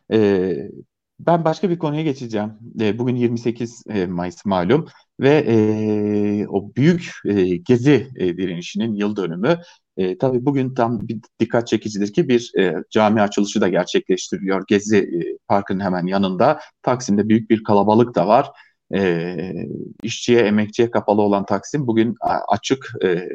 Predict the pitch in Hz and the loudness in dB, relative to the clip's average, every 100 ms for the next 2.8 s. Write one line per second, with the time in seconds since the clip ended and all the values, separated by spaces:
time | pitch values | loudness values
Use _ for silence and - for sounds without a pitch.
0 | 58 - 113 104 95 95 92 104 101 85 | -10 -4 -4 0 0 0 -2 -2 -2 -2
1 | 92 151 - - _ _ _ _ _ _ | 0 -2 -2 -20 _ _ _ _ _ _
2 | _ _ _ - 160 151 143 147 | _ _ _ -2 4 8 8 6